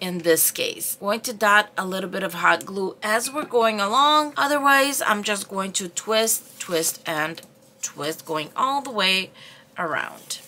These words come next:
When you are done, your wreath base should look something like this. To prepare my pipe cleaners, I'm going to fold them in three sections. You can fold them in half also,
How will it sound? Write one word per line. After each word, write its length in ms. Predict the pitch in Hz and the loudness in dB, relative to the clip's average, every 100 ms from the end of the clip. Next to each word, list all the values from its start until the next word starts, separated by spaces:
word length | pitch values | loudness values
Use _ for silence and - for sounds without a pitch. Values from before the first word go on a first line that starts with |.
| - | -6
When 340 | 220 262 294 | 0 4 4
you 120 | 330 | 6
are 120 | 349 359 | 4 2
done, 420 | 262 226 233 233 | 4 4 4 4
your 200 | 240 226 | 4 4
wreath 360 | 214 320 427 - | 2 -2 -2 0
base 320 | 339 339 339 | 4 6 4
should 320 | - 349 - | 4 0 -2
look 200 | 311 320 | -2 0
something 800 | - - 180 202 190 - 214 208 - | 0 2 2 2 0 0 2 0 -6
like 460 | 175 185 180 170 - | -2 0 0 -2 -2
this. 420 | 165 - - - - - | 0 0 -4 -8 -8 -6
To 100 | 339 | 0
prepare 380 | 339 349 349 | 0 4 6
my 160 | 339 339 | 6 4
pipe 360 | 330 277 254 - | 4 2 2 -2
cleaners, 560 | 302 311 330 349 339 - - - - | 0 4 4 4 -2 -8 -16 -4 -2
I'm 160 | 254 | -2
going 300 | 240 330 453 | 2 2 2
to 140 | - 415 | 2 -2
fold 520 | - - 262 247 254 | -2 0 4 6 4
them 280 | 262 262 269 254 | 2 2 0 -2
in 120 | 233 | -2
three 300 | 247 247 247 | 0 2 4
sections. 680 | 247 269 285 - 381 359 | 6 4 4 4 2 0
You 80 | 302 | 0
can 300 | - 330 269 | 2 0 0
fold 460 | 254 - 302 302 285 | -4 0 2 4 4
them 160 | 320 - | 2 0
in 120 | 247 | -2
half 400 | 254 254 254 254 - | 2 6 6 4 4
also, 640 | 208 226 - 294 294 311 | 6 6 6 8 8 6